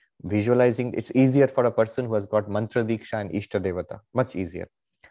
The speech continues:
So one may visualize for a lifetime, one has practiced thinking about a particular form of God and particular name.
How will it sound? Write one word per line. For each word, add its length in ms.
So 140
one 160
may 80
visualize 540
for 240
a 40
lifetime, 540
one 140
has 120
practiced 520
thinking 360
about 300
a 60
particular 480
form 460
of 160
God 240
and 120
particular 440
name. 320